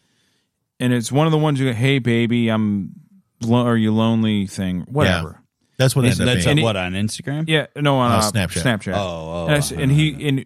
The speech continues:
Speaker 1: and he showed me where it all leads. It goes, "Here's a," eventually, it was a prostitute living in Northville,
Speaker 2: Hmm.
Speaker 1: willing to drive here or us drive there.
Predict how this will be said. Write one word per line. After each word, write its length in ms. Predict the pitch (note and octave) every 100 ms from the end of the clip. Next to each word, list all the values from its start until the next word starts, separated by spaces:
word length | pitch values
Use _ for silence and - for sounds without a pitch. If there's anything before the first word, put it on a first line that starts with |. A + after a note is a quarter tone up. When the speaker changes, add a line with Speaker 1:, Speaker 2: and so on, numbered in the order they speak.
| -
Speaker 1:
and 300 | D3 C3+ B2 - -
he 240 | B2 C3 A#2+
showed 300 | D3+ C#3+ C3
me 120 | A#2+
where 460 | G2+ - G#2 A2+ A#2
it 60 |
all 180 | A2 G#2+
leads. 160 | A2 F#2+
It 60 |
goes, 200 | F#2+ E2+
"Here's 180 | G#2+ F#2+
a," 80 | D#2+ _ _ _ _ _ _ -
eventually, 880 | A#2 B2+ F3+ F#3+ D#3 C#3+ C#3 A#2+ - _ -
it 180 | B2 -
was 220 | A#2 G#2+
a 300 | G#2 G2 F#2 - _ _ _ _ _
prostitute 720 | - B2+ C#3+ - G#2 G2 F#2+ - _ _ _ _ -
living 300 | A#2+ D#3+ E3
in 180 | D#3 C3
Northville, 680 | C#3 D3 - F#2 F#2 F2+ A2
Speaker 2:
Hmm. 220 | B2 A2+ F#2+ _ _ _ _ _ _ _ _ -
Speaker 1:
willing 360 | C3+ F3 F3+ C#3
to 120 | C3
drive 480 | A#2+ C#3+ D3 C3+ A2+ - -
here 460 | C#3+ A2 A2 A#2 - _ _ _ _ _ -
or 220 | C3 C3+
us 240 | B2+ A#2+ -
drive 340 | A#2 A#2 G2
there. 320 | A2 F#2 D2+